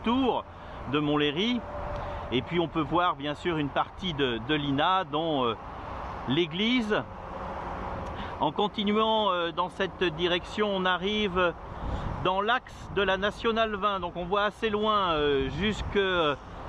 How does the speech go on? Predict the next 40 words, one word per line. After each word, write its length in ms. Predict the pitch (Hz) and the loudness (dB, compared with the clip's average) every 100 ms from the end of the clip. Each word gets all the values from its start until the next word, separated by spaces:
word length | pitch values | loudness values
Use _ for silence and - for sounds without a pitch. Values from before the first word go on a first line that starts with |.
| 151 | 0
à 80 | |
Longjumeau. 760 | 156 196 156 180 180 214 262 269 - - - - - - - | 0 0 -2 0 2 4 4 0 -4 -8 -8 -6 -6 -4 0
Euh, 920 | 151 151 147 143 139 139 135 131 135 | 2 4 4 4 2 2 2 2 0
ça 200 | 131 170 | -2 -2
permet 300 | 185 170 185 | 2 2 2
d'ailleurs, 560 | 170 160 165 175 165 - | 2 2 4 4 2 2
euh, 320 | 139 131 127 131 | 2 4 2 2
en 200 | 151 160 | 2 2
utilisant 600 | 170 180 165 147 175 170 | 0 0 0 2 2 4
les, 420 | 151 135 120 104 95 - - - | 2 2 2 0 0 0 -2 -4
les 160 | 123 139 | -2 0
caméras, 800 | 131 170 170 165 170 175 165 147 | 2 0 2 2 2 4 4 2
euh, 340 | 135 131 127 | 2 0 -2
de 120 | 120 147 | -2 -4
pouvoir 420 | - 147 156 143 | -2 0 0 0
voir 320 | 151 170 156 | -2 -2 0
l'état 280 | 160 - 170 | -2 0 0
de 60 | |
la 100 | 156 | 0
circulation 840 | 156 185 214 180 160 156 214 240 247 | -2 -2 -2 0 0 0 0 0 -2
sur 300 | - - 143 | -2 -2 0
le, 340 | 143 127 117 110 - - - - - - | 2 2 2 0 0 0 0 0 0 0
sur 220 | - 160 | 0 2
la 100 | 151 | 2
Nationale 520 | 151 156 - 147 143 | 2 0 0 0 0
vingt. 300 | 135 180 220 226 - - - | 0 2 2 0 -6 -6 -4
Et 120 | 165 160 | -2 2
donc, 400 | 180 180 - 170 | 2 0 0 2
euh, 300 | 156 151 147 | 4 4 4
dans 160 | 175 | 0
cette 220 | - 175 | 0 -2
direction 460 | 151 165 160 180 175 | 0 0 0 0 2
là-bas, 300 | 156 143 180 | 2 2 0
bah, 140 | 170 | 0
vous 180 | 151 147 | -2 0
avez 220 | 147 160 | 0 2
également 380 | 147 135 135 156 | 2 2 2 2
la 120 | 156 | 2
direction 500 | 147 160 156 - 185 | 0 0 0 0 0
de 100 | 160 | 0